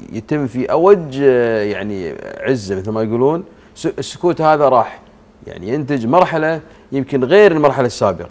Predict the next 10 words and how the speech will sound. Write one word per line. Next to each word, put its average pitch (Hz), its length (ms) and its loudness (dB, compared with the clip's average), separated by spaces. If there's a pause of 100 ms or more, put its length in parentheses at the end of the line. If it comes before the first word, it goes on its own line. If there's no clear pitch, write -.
يمكن، 117 380 -2 (360)
آه، 85 220 -4
نواب، 139 440 4 (320)
نواب 135 260 4
قبيضة 143 640 2
جدد 143 300 -2
لكن 151 240 2
بأشكال 139 340 2
م-، 127 140 0
مختلفة. 98 480 -6